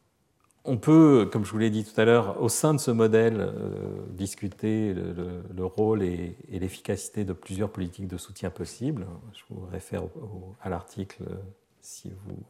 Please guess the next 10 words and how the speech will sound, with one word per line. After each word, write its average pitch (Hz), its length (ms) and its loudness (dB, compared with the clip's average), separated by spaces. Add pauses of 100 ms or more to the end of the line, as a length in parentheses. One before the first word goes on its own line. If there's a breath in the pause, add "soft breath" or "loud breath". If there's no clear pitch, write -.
(240)
vous 95 180 -10
y 90 60 -8
intéressez. 92 500 -2 (320 loud breath)
Et 101 80 0
en 104 60 2
particulier, 113 760 -2 (440 loud breath)
on 98 500 -4 (180)
insiste 107 580 -4
sur, 113 460 -2
euh, 87 180 -2